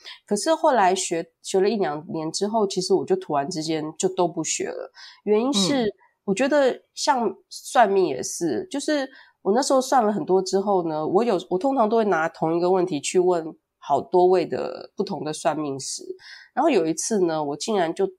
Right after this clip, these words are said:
Speaker 1: 得到了一个一百八十度完全相反的答案。然后我有，
Speaker 2: 嗯。
Speaker 1: 那天就突然就顿悟了，我就觉得说，诶，怎么会这样？然后我才觉得说，
Speaker 2: <laughs>
Speaker 1: 哦，其实他只是给你一个说法。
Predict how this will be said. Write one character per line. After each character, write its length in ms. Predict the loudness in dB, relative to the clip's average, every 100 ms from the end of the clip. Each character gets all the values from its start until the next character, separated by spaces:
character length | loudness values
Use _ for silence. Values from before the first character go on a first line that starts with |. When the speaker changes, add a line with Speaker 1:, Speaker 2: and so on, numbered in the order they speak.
| _
Speaker 1:
得 140 | -4 -2
到 180 | 2 2
了 100 | 0
一 40 |
个 240 | -2 -4 -2
一 100 | -4
百 240 | -2 -4
八 180 | -4 -4
十 200 | -4 -2
度 160 | 0 2
完 160 | 0
全 180 | -2 -2
相 300 | 0 0 0
反 200 | -2 -6
的 140 | -6 -6
答 140 | -6 -4 -6
案。 140 | -8 _ _ _ _
然 100 | 2
后 60 | 6
我 80 | 6
有， 100 | 6
Speaker 2:
嗯。 80 | 2
Speaker 1:
那 80 | 0
天 160 | 2 0
就 80 | 0
突 120 | 2
然 100 | 2
就 60 | 0
顿 260 | 2 2
悟 360 | 4 2 0 -2
了， 80 | -2
我 80 |
就 80 | -2
觉 120 | 0
得 140 | 0 0
说， 160 | -2
诶， 140 | 2 2 2 -6 _ _ _ 0
怎 80 | 2
么 80 |
会 120 | 4 4
这 100 | 4
样？ 260 | 4 0 -4 -18 -12
然 140 | 0 4
后 100 | 6
我 40 | 6
才 160 | 4
觉 160 | 2 0
得 80 | 4
说， 120 | 4
Speaker 2:
<laughs> 0 |
Speaker 1:
哦， 140 | 4 2 -4 _ _ -6
其 80 |
实 100 | -2
他 220 | -2 0 -2
只 160 | -2
是 260 | -2 -2 -4
给 200 | -2 0
你 240 | 0 -4
一 20 |
个 140 | -6 -6
说 340 | 0 2 2
法。 440 | 0 -4 -4 -8